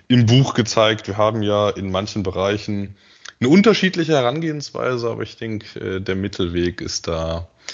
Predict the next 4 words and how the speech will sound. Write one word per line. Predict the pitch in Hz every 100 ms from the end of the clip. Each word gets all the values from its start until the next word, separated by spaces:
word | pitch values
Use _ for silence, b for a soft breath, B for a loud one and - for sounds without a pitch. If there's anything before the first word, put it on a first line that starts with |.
| B B B B B
genau | - 101 98 104 104 98
das | 98 90 87 - - -
Erfolgsversprechende. | 92 90 - 82 80 - - 76 - - - 85 - 87 _ B B B B B B B _
Gut, | - 175 -